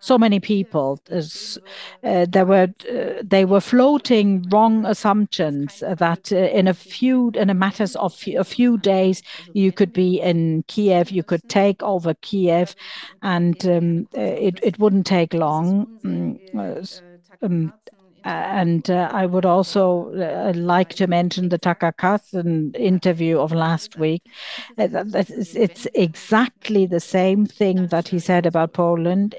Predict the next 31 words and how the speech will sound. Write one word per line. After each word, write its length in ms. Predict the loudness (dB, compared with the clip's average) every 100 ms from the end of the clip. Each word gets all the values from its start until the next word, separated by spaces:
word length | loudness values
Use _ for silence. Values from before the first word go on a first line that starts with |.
| -10
"If 440 | 2 4 4 -2
we 720 | -8 -8 -8 -2 0 2 0 0
are 160 | -2 -2 0
being, 520 | 2 2 2 -2 0
if 260 | 4 4 2
we 180 | 2 4
are 280 | 4 4
attacked, 580 | 2 -2 -2 -2 -4 -12 -20 -18 -18 -12
we 380 | 0 4 6 4
shall 360 | 2 0 0 0
defend 460 | -2 2 2 2
ourselves. 760 | 0 -2 -2 -4 -4 -2 -4 -4
And 320 | -2 0 0 -2
in 320 | -2 0 0
such 340 | -2 -2 -2 -2
a 60 |
case, 580 | -4 -2 -2 -2 -2 -6 -18 -18 -18 -6 0
uh, 80 | 2
we 220 | 4 4
will 200 | 6 2 2
be 140 | 0 2
in 160 | 2
Kiev 380 | 2 2 2 0
in 180 | -4 -4
four 320 | 0 2 4
days, 680 | 4 2 4 2 0 -4 -12 -12 -4
and, 400 | -2 2 2 0 0
uh, 340 | 0 2 0 -4
Ukraine 880 | -6 -2 -4 -6 -2 0 2 0 0
will 260 | 0 0 -2
be, 480 | -4 -4 -4 -6